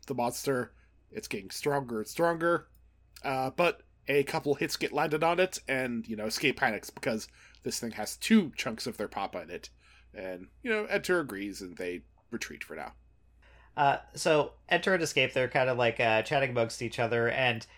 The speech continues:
Speaker 2: Enter informs Escape that, like, they actually kind of have enough data at this point, so it's not terribly important if cards get lost now.
Speaker 1: Yeah. Like, uh, uh, Escape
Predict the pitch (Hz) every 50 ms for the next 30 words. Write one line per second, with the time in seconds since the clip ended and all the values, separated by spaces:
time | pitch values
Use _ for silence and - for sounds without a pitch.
0 | - - - - - _ - - 170 185 - 254 254 240 233 202 156 131 - 135
1 | 127 135 139 131 120 - 143 131 - - 139 131 123 - 135 123 113 120 120 113
2 | - - - _ _ _ - - _ - - - 139 151 196 233 - - 285 262
3 | - - 196 156 143 120 - - 107 107 110 101 110 104 104 101 - - - 87
4 | 92 92 107 107 113 110 - - - - 107 - - 107 104 - - - - 123
5 | 120 117 110 - - - 117 113 - - - 139 139 - - 151 165 427 427 -
6 | - - _ _ _ - - - 170 170 160 143 135 151 143 131 123 117 - -
7 | 120 120 117 - 113 107 107 101 - - - - - - 117 107 - - - -
8 | - 127 110 107 107 101 - - - - 107 98 - - - - 101 87 - -
9 | - - - - - - - - 50 50 - - - - - - - _ _ _
10 | _ _ - - - - _ - 139 110 95 85 80 80 - - - _ _ _
11 | - - - 180 185 185 170 156 - - - 180 165 170 - - - 147 - -
12 | - 240 233 226 -